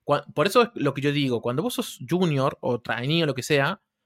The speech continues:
mete todo, vos tenés que meter todo al portfolio, porque justamente vos lo que necesitas es bulto, vos tenés que demostrar que venís haciendo. Pero cuando empezás a madurar como, como profesional, y esto para mí, en mi punto de vista, es para todos, tanto para diseñadores también, y etcétera,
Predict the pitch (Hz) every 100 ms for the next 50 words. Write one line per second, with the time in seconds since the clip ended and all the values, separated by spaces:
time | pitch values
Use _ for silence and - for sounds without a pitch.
0 | _ _ - 147 269 226 294 156 123 -
1 | 156 302 220 147 156 156 185 165 123 120
2 | 131 113 120 127 - 208 196 202 165 170
3 | 175 131 127 120 - 165 180 190 139 127
4 | 110 120 _ _ _ _ 131 127 175 185
5 | 147 127 - 185 143 147 135 127 131 113
6 | 110 _ _ _ _ _ _ 135 139 143
7 | 147 160 254 233 170 135 135 160 160 147
8 | 127 120 110 120 117 117 110 117 123 131
9 | 139 - _ _ _ - 143 - 185 -
10 | 123 117 131 165 156 156 160 143 165 -
11 | 113 113 156 117 120 113 117 117 113 120
12 | 123 117 135 151 117 110 143 160 139 110
13 | 151 127 131 208